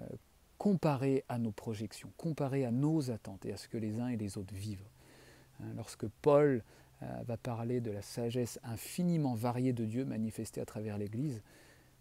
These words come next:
mais, mais ce, ce, ce verset me parle tellement de cette capacité infiniment <laughs> variée de Dieu, euh,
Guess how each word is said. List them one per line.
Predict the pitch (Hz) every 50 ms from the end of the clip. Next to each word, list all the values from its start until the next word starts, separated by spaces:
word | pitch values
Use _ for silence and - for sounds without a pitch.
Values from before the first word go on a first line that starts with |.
| - -
mais, | - - - - -
mais | 127 113 110
ce, | 113 - - - 117
ce, | 107 - - 117 -
ce | - - - 117
verset | 107 104 120 117 - - 175
me | 165 139 -
parle | - 117 110 110 -
tellement | - - 131 131 135 127 135 147 151
de | 139 123
cette | 107 - 110 101 - - _ _
capacité | - 110 104 - _ - - 196 185 - - - - 127 - - - 135 135 135 131 131 - - -
infiniment | - 247 - - - - - - - - - - - - 208 196 165 147 139 135 127 120 113 110 110 107 101 95 - - - - _ _ _ _ _ _ _ - - - - _ _ _ - - - -
<laughs> | 123 110 101 - - -
variée | 131 127 120 113 117 113 107 104 107 104
de | 107 113
Dieu, | 104 101 98 101 107 117 - - - - - - - - _ _ _ -
euh, | 120 110 110 113 113 - -